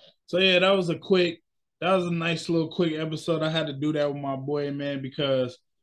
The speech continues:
you know, my boy, he couldn't stay for long. So I was like, "What can we do? Let's just do some quick takes." So I hope you guys enjoyed that episode. Now, <clears throat> it is four twenty,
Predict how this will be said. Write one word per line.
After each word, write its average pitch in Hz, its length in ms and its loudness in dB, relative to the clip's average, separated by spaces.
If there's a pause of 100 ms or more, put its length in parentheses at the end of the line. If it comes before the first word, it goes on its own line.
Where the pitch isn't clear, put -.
(260)
you 143 80 -10
know, 143 80 -4
my 135 160 -2
boy, 139 260 -2
he 139 140 -6
couldn't 139 240 -4
stay 135 300 -4
for 135 160 -10
long. 131 340 -4
So 123 320 -4 (160)
I 151 60 -6
was 151 100 -8
like, 156 80 -2
"What 185 160 0
can 185 160 -2
we 165 100 -2
do? 165 140 0
Let's 175 160 -2
just 170 200 -6
do 165 100 -2
some 160 180 -8
quick 160 260 -2
takes." 165 380 -4 (460)
So 147 360 -4
I 156 40 -4
hope 196 180 2
you 190 60 0
guys 175 260 2
enjoyed 151 380 -2
that 147 240 2
episode. 151 560 -4 (360)
Now, 135 500 -4
<clears throat> - 60 -20
it 185 520 -2 (420)
is 175 300 2
four 170 220 0
twenty, 165 580 -4